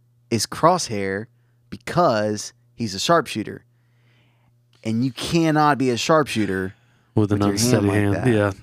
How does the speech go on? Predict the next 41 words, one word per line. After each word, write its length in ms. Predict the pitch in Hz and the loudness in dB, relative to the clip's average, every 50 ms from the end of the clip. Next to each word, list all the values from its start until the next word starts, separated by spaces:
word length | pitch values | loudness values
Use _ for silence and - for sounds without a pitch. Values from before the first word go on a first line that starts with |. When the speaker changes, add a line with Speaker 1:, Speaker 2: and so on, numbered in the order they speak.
| - - | -10 0
Speaker 2:
So 160 | - 127 117 | 0 2 4
that 200 | 123 131 127 117 | 4 2 2 2
goes 180 | 120 117 101 | 0 0 2
back 260 | 95 107 104 107 110 - | 2 2 4 4 2 2
to 100 | - 104 | 2 2
his, 200 | 104 104 98 98 | 2 2 2 2
like, 220 | 104 101 98 92 | 2 2 2 0
hopelessness, 720 | - - 117 113 110 113 95 - - 101 98 92 - - - | 2 2 0 2 2 -2 -4 -4 -4 -4 -4 -4 -4 -2 0
too. 280 | - 113 117 107 92 | 2 2 2 0 -2
It's 160 | 95 - - - | -6 -4 -2 0
like, 220 | 104 98 95 - | 0 0 2 0
okay, 240 | 120 98 - 104 101 | 0 2 2 2 4
well, 200 | 104 101 104 104 | 4 2 2 2
Speaker 1:
Yes. 200 | 107 - - - | 2 0 2 2
Speaker 2:
I 80 | 120 110 | 2 4
have, 300 | 113 113 110 107 110 - - - _ _ _ _ _ _ _ _ | 4 2 2 0 -4 -12 -20 -20 _ _ _ _ _ _ _ _
you 120 | - 131 107 | -2 0 2
know, 140 | 101 101 101 | 4 2 4
I've 80 | 101 | 4
already 220 | 117 127 131 135 131 | 4 4 4 2 0
burned 500 | 113 107 117 123 127 127 131 131 135 123 | 0 0 0 0 2 2 0 0 0 0
the 140 | 131 135 123 | 0 0 0
Empire. 560 | 113 107 104 110 107 104 101 101 101 104 113 | 0 0 0 0 0 2 2 2 0 2 2
I've 180 | 117 110 107 110 | 4 4 4 4
already 220 | 110 113 120 117 | 4 4 2 0
burned 360 | 113 107 113 117 120 131 143 | 0 -2 0 0 0 0 0
the 60 | 147 135 | 0 0
Bad 280 | 117 113 110 107 101 | 2 2 2 2 0
Batch. 280 | 107 104 107 110 - - | 0 0 0 -2 0 0
And 200 | 135 120 113 113 | 0 0 2 4
now 220 | 120 123 135 139 | 4 4 6 4
I 60 | 131 117 | 4 2
don't 220 | 117 113 113 117 | 2 0 0 0
even 140 | 113 110 104 | 0 -2 -2
have 220 | 104 107 107 104 | 2 2 2 2
any, 200 | 110 110 113 110 | 2 2 2 0
like, 300 | 104 101 98 98 98 - | 0 0 0 -2 -2 0
Speaker 1:
My 200 | 123 127 131 135 | 0 0 0 0
entire 380 | 131 123 - 135 139 131 127 120 | 0 -2 0 0 2 2 2 0
identity. 360 | 113 104 113 113 107 95 90 | -2 -4 -4 -4 -4 -2 0
Speaker 2:
any, 180 | 131 123 117 | 0 0 0